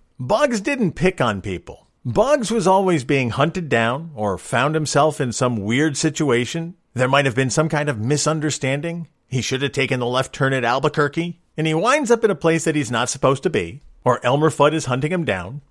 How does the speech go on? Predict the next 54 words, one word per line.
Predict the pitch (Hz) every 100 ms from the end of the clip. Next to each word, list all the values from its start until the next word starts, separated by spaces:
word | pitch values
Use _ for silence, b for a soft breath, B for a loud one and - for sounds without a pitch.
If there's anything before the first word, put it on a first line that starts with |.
| _
or | 127 117
he |
winds | 110 117 139
up | 139
in | 170
a | 160
concert | 143 131 120 110
hall | 107 113
by | 107
mistake. | 120 139 98 87 104 _ _ -
And | 143
so | 151
Bugs | 143 160 135
has | 160 156
to | 143
figure | - 165 180
his | 180 151
way | 190
out | 190 240
of | 190
it. | 78 _ _ _
The | 131 151
cool | - 285
thing | 247 254 226
about | 170 165 131
Bugs | 135 139 123 101
is | 120
that | 107 117 113
he | 151
didn't | 151 214 196
start | - - 110 117 -
the | 190
trouble, | - 214 214 240 - _ -
but | 135
he | 113
would | 151 120
definitely | 202 196 220 180 143
finish | 127 147 117 -
the | 92
trouble. | - 80 76 _ _ _ -
And | 160
you | 175
know, | 226 220
that's | 226 247
one | 247 247
of | 190
the |
cool | - 165 170
things | 151 143 151 139
about | 135 131 120
Bugs. | 117 120 131 -
He | - 160
was | 170
consistent. | - 165 147 - 151 - - -